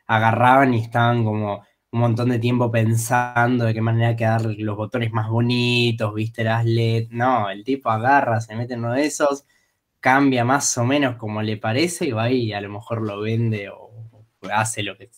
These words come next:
lo que hace, pero es un poco copia y pega directamente.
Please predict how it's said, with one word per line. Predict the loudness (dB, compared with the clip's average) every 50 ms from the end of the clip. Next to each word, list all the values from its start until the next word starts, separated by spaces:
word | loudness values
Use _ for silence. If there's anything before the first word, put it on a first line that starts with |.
| _ _ _
lo | _ -20 -16
que | -6 0 2
hace, | 2 2 2 -2 -8 -10
pero | -8 -10
es | -10 -8
un | -6 -6 -4
poco | -2 -2 -2 -2 -4 -8 _
copia | -10 -8 -6 -6 -6
y | -4
pega | -2 -2 -2 -2 -2 -6 -8 -10 -16 _ -20 -12
directamente. | -10 -8 -6 -6 -8 -8 -8 -8 -6 -6 -6 -6 -8 -12 -14 -20